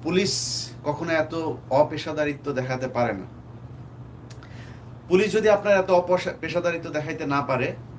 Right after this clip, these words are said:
তাহলে গতকালকে যে এসপির সাথে ওসির যে ফোন রেকর্ড বের হয়েছে, সেটা কে দিল? তার আগে যাই, আপনাদের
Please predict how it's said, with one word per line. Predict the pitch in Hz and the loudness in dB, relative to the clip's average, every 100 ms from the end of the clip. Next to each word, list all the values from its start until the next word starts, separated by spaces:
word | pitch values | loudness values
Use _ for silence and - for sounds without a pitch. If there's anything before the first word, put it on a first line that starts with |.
| - - - - - | -16 -16 -16 -16 -6
তাহলে | 190 185 | -2 6
গতকালকে | 180 185 190 190 202 190 | 6 6 2 2 0 -2
যে | 202 190 | 0 0
এসপির | 175 185 185 | 0 -2 0
সাথে | 185 180 | 0 0
ওসির | 175 160 180 170 - - - - - - - | -2 0 2 2 0 -12 -14 -16 -16 -18 -8
যে | 151 151 | -4 -2
ফোন | 156 160 | -2 -2
রেকর্ড | 151 139 | 0 0
বের | 143 131 | 0 2
হয়েছে, | 123 117 - - - - - | 0 0 -6 -14 -16 -16 -6
সেটা | 180 175 | -4 -2
কে | 165 | -2
দিল? | 127 104 90 - - - - - - - - - - - - - 185 | 0 -2 -4 -10 -14 -16 -16 -16 -16 -16 -16 -16 -16 -16 -16 4 8
তার | 196 | 8
আগে | 202 190 | 8 4
যাই, | 185 185 214 - - - - - - - - - - - | 2 0 0 -8 -20 -20 -20 -20 -20 -20 -20 -20 -20 -2
আপনাদের | 135 151 - 196 208 | 2 2 2 2 4